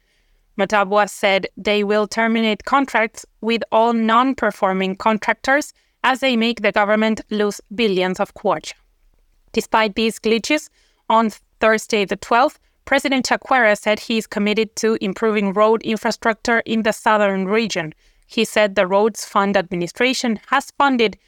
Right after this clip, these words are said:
the Blantyre City Council to implement a road infrastructure improvement program to construct, rehabilitate,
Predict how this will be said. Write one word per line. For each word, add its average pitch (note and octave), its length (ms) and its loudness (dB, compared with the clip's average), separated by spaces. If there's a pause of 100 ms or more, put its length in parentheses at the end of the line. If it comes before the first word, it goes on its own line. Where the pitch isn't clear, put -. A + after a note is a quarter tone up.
(260)
the G#3+ 80 -2
Blantyre A3 520 2
City G#3 280 -4
Council G#3 500 -2
to G3+ 380 -2
implement F3+ 480 -2
a F#3 60 -2
road F#3 340 0
infrastructure F#3+ 760 -4
improvement F3+ 720 -4 (100)
program C4 520 0 (380)
to D4+ 180 -2
construct, A#3+ 720 -2
rehabilitate, A3+ 760 -2